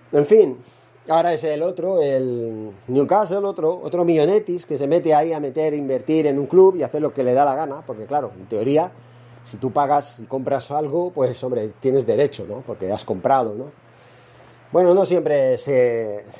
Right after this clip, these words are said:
se cuenta con ese derecho, ¿no? El país en el que estoy, por desgracia, yo tengo una casa que compré y no tengo derecho a ser residente. Pues sí, sí, así es.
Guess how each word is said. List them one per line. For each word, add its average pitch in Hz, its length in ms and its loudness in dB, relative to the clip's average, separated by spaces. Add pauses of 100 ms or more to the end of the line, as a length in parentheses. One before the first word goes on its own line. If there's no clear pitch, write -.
(360)
se 139 300 -2
cuenta 147 320 4
con 127 140 -4
ese 123 140 -6
derecho, 123 420 -2
¿no? 123 140 -12 (760)
El 113 100 -8
país 123 220 2
en 135 100 -2
el 131 120 -2
que 123 80 0
estoy, 127 240 -2
por 127 160 2
desgracia, 117 540 0 (680)
yo 117 120 -2
tengo 139 180 2
una 123 200 0
casa 139 300 -4
que 123 120 -8
compré 131 500 0
y 101 260 -8 (220)
no 139 160 0
tengo 123 220 2
derecho 120 340 0
a 101 60 -4
ser 117 180 -2
residente. 107 540 0 (500)
Pues 127 120 -8
sí, 170 120 0
sí, 127 300 -2
así 120 260 0
es. 113 160 -2